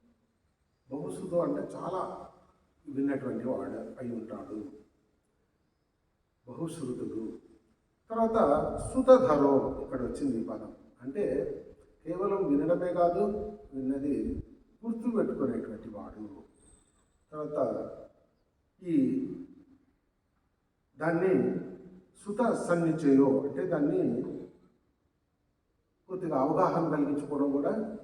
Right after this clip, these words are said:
ఒకటి ముఖ్యం. ఒకటి వినడం, గుర్తుపెట్టుకోవడం, దాని పట్ల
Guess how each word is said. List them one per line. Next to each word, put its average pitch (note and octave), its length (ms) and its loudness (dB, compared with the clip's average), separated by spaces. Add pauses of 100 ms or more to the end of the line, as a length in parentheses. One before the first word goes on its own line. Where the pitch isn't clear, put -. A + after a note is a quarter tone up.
ఒకటి A#2+ 160 -8
ముఖ్యం. - 400 -10 (920)
ఒకటి A2 140 -10
వినడం, E3+ 560 2 (500)
గుర్తుపెట్టుకోవడం, E3 800 -4 (220)
దాని C#3+ 160 -4
పట్ల D#3 280 -6